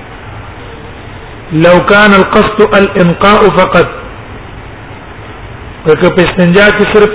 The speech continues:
انقا فرض وای او شرط وای، نو لخلا اشتراط العدد عن الفائدة. په دې حدیث کې چې دا قید د عدد لګولای،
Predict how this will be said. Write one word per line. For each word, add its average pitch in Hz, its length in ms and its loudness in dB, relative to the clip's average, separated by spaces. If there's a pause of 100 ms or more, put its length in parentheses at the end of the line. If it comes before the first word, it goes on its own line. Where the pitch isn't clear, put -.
انقا 180 280 2 (140)
فرض 185 320 4
وای 170 140 6 (100)
او 165 60 4 (120)
شرط 196 260 0
وای، 165 180 4 (1700)
نو 160 160 4
لخلا 170 600 4 (120)
اشتراط 190 500 4
العدد 180 420 4 (120)
عن 175 100 4
الفائدة. 165 580 4 (1900)
په - 60 0
دې 165 180 4
حدیث 196 180 4 (100)
کې 226 160 4
چې 202 100 6
دا 180 140 6 (120)
قید 202 220 4
د 196 40 4
عدد 180 380 4 (120)
لګولای، 180 460 6